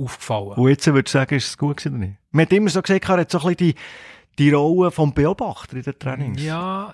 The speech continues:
Speaker 2: Und
Speaker 1: äh,
Speaker 2: sagt seinem Staff, „Macht
Speaker 1: ja,
Speaker 2: etwas.“
Speaker 1: ja, da habe ich andere Trainer erlebt, die es, äh, mehr so zelebriert haben. Aber er ist recht aktiv gewesen und hat gleich auch viel auf dem Platz gemacht, Mama.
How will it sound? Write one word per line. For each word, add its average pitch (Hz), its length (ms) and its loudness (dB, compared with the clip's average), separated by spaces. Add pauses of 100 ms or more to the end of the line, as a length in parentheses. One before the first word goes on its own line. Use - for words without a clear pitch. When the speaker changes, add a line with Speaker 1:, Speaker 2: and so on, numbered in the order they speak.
Speaker 2:
Und 135 120 2
Speaker 1:
äh, - 20 0
Speaker 2:
sagt 139 220 4
seinem 160 120 2
Staff, - 560 -2 (800)
„Macht 135 340 2 (180)
Speaker 1:
ja, 101 180 0
Speaker 2:
etwas.“ - 180 -14 (380)
Speaker 1:
ja, 175 480 -2
da 160 120 0
habe 143 80 0
ich 139 60 0
andere 156 300 -2
Trainer 151 300 -2 (260)
erlebt, 139 440 -2
die 127 40 -4
es, 117 220 -4
äh, 127 420 -6 (180)
mehr 143 260 4
so 165 200 0
zelebriert 156 560 0
haben. 175 140 -2 (500)
Aber 123 180 -4
er 143 240 2
ist 123 160 0
recht 131 380 0
aktiv 139 500 -2
gewesen 170 220 2
und 123 60 4
hat 110 120 -6
gleich 135 260 -2
auch 151 40 0
viel 143 160 0
auf 123 100 -4
dem - 80 -20
Platz 131 260 -2
gemacht, - 400 -8
Mama. 110 300 -4